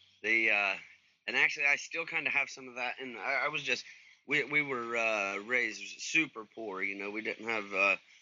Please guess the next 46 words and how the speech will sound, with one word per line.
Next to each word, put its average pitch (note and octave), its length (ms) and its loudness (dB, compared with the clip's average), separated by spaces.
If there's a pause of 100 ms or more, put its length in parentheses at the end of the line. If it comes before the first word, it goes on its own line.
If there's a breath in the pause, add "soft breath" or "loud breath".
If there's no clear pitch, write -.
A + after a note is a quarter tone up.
(140 soft breath)
any B2+ 220 6
running A#2+ 520 -4
water, A#2+ 600 0
or A2 280 0
we, A#2+ 160 4
you A2+ 120 -2
know, A2+ 120 -4
we A#2 120 0
had A#2 120 2
an G#2 140 -12
outhouse, A#2 760 -6
and, F#2 220 -10 (540)
uh, G2 200 0
which A2+ 200 -4
is G#2+ 140 -2
humiliating A2+ 760 4
when G#2 80 -6
the G2+ 60 -6
school B2 280 -6
bus A2 300 -2
drops A2 340 -2
you G2+ 140 2
off G#2 220 0
and G#2 220 -6
you G#2 140 0
can G2+ 200 -4
just G2 180 -6
see A#2 300 0
the G#2 220 6
outhouse, A2+ 580 0
you A#2 160 -10 (180)
know. D#3+ 220 2
<laughs> - 40 -20 (320 soft breath)
It's G#2+ 200 -8
fucking A2 360 -8
horrifying. G2+ 720 -6 (220)
I'm B2 140 0
gonna A#2 120 0
talk B2 220 0
to B2 60 -14
my A2+ 140 -2
parents. A#2+ 300 0
I'm A2+ 100 -6
like, G2 140 -2
"Hey, D#3+ 520 4
uh, G2 240 4